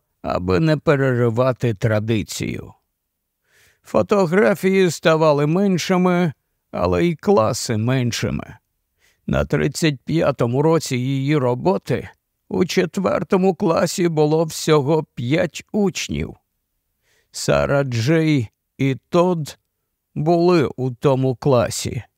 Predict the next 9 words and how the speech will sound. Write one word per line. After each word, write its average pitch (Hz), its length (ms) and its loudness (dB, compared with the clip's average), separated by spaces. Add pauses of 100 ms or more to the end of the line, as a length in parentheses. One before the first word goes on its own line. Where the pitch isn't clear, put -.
(500)
Живі, 101 720 0 (680)
рожевощокі, 170 1400 -2
худі, 170 800 0
перелякані, 151 1000 0
але 139 560 0 (640)
здорові. 131 880 0 (1500)
На 127 280 0
передостанній 127 1120 0
світлині 135 880 -2